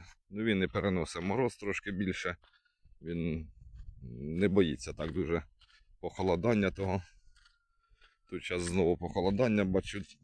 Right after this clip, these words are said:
іде плюс п'ять, плюс шість. Не знаю, чи гербіцид спрацює, чи ні. Подивимося. Ну, все одно.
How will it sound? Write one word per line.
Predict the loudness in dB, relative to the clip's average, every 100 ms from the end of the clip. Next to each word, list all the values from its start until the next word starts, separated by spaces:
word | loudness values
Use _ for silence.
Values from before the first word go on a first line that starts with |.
| _ -20 -16
іде | -8 -4 -4 -6 -14 -12 -8 -4 -2
плюс | -2 0
п'ять, | 0 2 2
плюс | 0 0
шість. | 0 0 -2 -4 -6 -14 -12 -10 -10 -10 -10 -10 -12 -12 -8 -4 -4 -6 -12 -8 -6 -6 -8 -10 -14 -14 -10 -8 -8 -12 -16 -20 _
Не | -8 0
знаю, | 2 2
чи | 4
гербіцид | 2 4 0 -2 -6
спрацює, | -6 -4 -4 0 0
чи | 0 -4
ні. | -2 -2 -4 -8 -12 -14 -10 -8 -6 -8 -6
Подивимося. | -4 0 2 2 0 -4 -4 -8
Ну, | -6 -6
все | -2 0
одно. | 0 0 -4